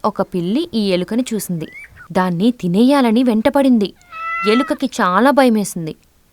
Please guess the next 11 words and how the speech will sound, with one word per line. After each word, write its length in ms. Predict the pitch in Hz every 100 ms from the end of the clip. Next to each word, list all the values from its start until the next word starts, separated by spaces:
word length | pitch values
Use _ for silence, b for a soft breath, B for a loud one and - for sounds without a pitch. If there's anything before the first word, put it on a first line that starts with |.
| 214
తన 80 |
ప్రాణాలు 460 | 202 196 180 233 254
కాపాడుకోవడానికి 880 | 247 196 185 208 196 185 175 190 269
సాధువు 400 | 254 220 202 190
దగ్గరికి 340 | 175 165 202
పరిగెత్తుకుంటూ 720 | 254 226 180 170 - 165 160
వెళ్ళింది. 400 | 285 262 202 165 - b b b b -
భయంతో 540 | 185 214 262 320 349
వణికిపోతున్న 640 | 311 247 240 254 226 220 208
ఎలుకను 460 | 180 170 208 277 269 220
చూసి 340 | 196 196 254